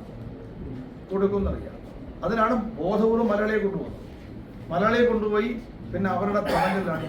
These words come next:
മലയാളി. ഇവന്റെ പാസ്പോർട്ട് അവിടെ പിടിച്ചു പോയ ആളുകൾ പറയുന്നതാണ്. നമ്മൾ ഈ ആളുകളെ ബോധവൽക്കരിക്കുന്നതിന് ഭാഗം ഞാൻ പറയാം.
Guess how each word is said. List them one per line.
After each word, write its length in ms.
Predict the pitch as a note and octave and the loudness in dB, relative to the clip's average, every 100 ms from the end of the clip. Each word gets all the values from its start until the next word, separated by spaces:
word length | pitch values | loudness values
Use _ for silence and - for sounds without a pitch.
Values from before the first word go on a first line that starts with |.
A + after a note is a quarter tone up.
| C#3 | -6
മലയാളി. 320 | C3+ - - - - | -6 -8 -10 -10 -2
ഇവന്റെ 200 | F#3 G3+ G3 | 2 2 2
പാസ്പോർട്ട് 360 | F#3+ G3+ F#3+ | 2 2 -2
അവിടെ 120 | E3 D#3+ | -2 -4
പിടിച്ചു 200 | - - - - - - - - - - - - - - - - G3+ G#3 - - | -6 -8 -10 -10 -10 -10 -10 -12 -12 -12 -12 -12 -12 -12 -12 -12 -10 -10 -10 -4
പോയ 160 | D3 F#3 | 0 2
ആളുകൾ 220 | F#3 G3+ F#3+ | 2 0 0
പറയുന്നതാണ്. 460 | G3 G3+ G3+ D3+ - A2+ | -2 -2 -4 -6 -8 -10
നമ്മൾ 160 | C#3 E3+ | -4 -2
ഈ 20 | E3+ | -2
ആളുകളെ 260 | E3 F3 F3+ - | -4 -2 -2 -4
ബോധവൽക്കരിക്കുന്നതിന് 680 | D#3+ F3 F3+ F3+ F#3 F#3 C#3 | -4 -2 -4 -4 -6 -6 -4
ഭാഗം 180 | D#3+ F3+ | -4 -2
ഞാൻ 60 | F3+ E3 | -4 -6
പറയാം. 260 | A#2 - | -8 -12